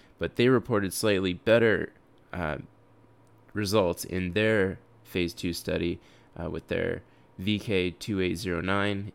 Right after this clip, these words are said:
in N A F L D. And like I said, they're both related diseases, but I think the way that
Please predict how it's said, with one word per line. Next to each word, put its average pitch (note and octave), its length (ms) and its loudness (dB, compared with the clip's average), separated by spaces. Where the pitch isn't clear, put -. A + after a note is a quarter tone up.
in F2+ 380 -2
N G2 140 -2
A F#2+ 140 0
F E2+ 180 -4
L E2 100 -2
D. - 320 -8
And D#2+ 360 -6
like G2+ 180 2
I G2+ 80 2
said, E2+ 220 -2
they're F2+ 100 0
both A2+ 280 2
related F#2+ 440 2
diseases, F2+ 460 -4
but E2+ 120 0
I F2 100 4
think A#2+ 260 -4
the A2+ 80 -2
way F#2 240 2
that E2 300 0